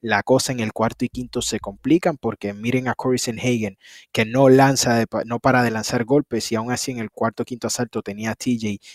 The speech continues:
encima de él presionando. Entonces, si hay algo que T J nunca es,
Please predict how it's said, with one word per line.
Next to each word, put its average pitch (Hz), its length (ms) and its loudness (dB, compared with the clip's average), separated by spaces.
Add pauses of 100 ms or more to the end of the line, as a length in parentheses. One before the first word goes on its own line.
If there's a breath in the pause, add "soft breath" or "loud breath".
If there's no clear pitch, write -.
(100)
encima 123 600 0
de 110 200 2
él 107 180 -4
presionando. 233 580 -4
Entonces, 214 440 -4
si - 100 -4
hay 120 160 4
algo 135 240 2
que 127 100 0
T - 220 0
J 120 140 0
nunca 120 440 -2
es, 139 200 -4